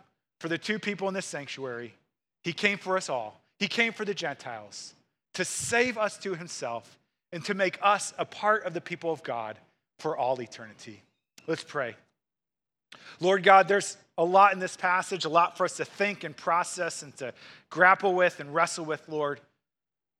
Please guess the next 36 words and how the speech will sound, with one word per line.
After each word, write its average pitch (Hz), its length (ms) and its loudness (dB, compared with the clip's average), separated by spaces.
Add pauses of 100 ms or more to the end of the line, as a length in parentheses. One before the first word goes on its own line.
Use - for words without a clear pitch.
(200)
But 196 140 4
Lord, 208 200 8
may 202 140 6
we 214 160 2
simply 214 420 2
just 185 300 -4
worship 160 560 -4
you 120 180 -10 (180)
and 180 160 4
enjoy 185 440 0
you, 180 340 0 (300)
knowing 208 400 4
that, 190 220 6
that 185 140 4
you 202 140 -4
did 220 180 2
not 202 200 4
have 190 220 2
to 202 120 -2
come 208 360 0
for 190 300 0
us 180 260 2
Gentiles, 190 540 0
but 196 180 -4
that 196 140 2
you 202 140 -8
came 214 480 -6 (240)
to 196 100 -6
save 214 400 2
us 180 200 2
and 175 140 -8
to 190 100 -6
draw 196 360 2
us 190 300 -4
to 170 60 -12
yourself. 139 600 -6